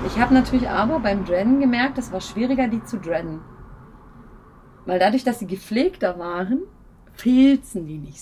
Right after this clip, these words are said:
so gerne. Aber es hat funktioniert. Also ich hab sie vorher behandelt mit einer richtigen Ladung Teebaumöl-Shampoo,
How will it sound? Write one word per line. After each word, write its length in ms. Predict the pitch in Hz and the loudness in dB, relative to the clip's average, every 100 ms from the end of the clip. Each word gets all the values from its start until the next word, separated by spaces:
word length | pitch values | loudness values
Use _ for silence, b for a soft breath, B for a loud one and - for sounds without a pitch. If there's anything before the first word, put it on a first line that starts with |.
| - | -12
so 160 | - 139 | -12 -12
gerne. 400 | - - 160 - - b b b b b | -14 -14 -16 -18 -20 b b b b b
Aber 160 | - 330 | -2 -2
es 120 | 415 | -2
hat 100 | 453 | -10
funktioniert. 500 | - 349 320 226 - | -10 -4 2 2 0
Also 160 | 175 180 | -8 -6
ich 100 | 214 | -6
hab 100 | - | -4
sie 120 | 254 | -4
vorher 260 | - 262 | 2 2
behandelt 460 | 240 220 262 269 262 | 2 2 2 2 2
mit 180 | 233 - | -2 -2
einer 320 | - 208 208 | -6 -4 -4
richtigen 300 | 220 - 226 | -6 -4 -2
Ladung 340 | 202 190 180 | -2 -4 -6
Teebaumöl-Shampoo, 840 | - 277 269 254 262 269 285 269 370 | -4 0 2 4 2 0 -4 -4 -6